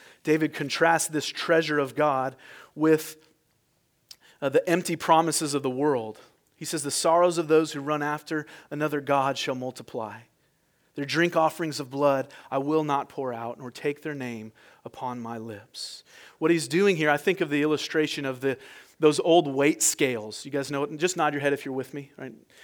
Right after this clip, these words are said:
And you put something on one side, you put something on the other to kind of balance it out.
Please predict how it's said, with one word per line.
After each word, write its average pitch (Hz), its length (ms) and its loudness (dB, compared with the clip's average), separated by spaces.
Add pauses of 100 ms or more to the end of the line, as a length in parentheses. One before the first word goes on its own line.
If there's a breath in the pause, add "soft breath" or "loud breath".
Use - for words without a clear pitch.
(280 loud breath)
And 160 240 2
you 151 120 -4
put 190 200 -2
something 180 300 0
on 170 100 2
one 170 140 0
side, 165 320 4
you 156 60 -8
put 160 140 -6
something 170 260 -4
on 165 100 0
the 151 140 2
other 156 180 4
to 151 100 -4
kind 156 160 -4
of 123 100 -6
balance 156 400 2
it 156 80 0
out. 147 260 4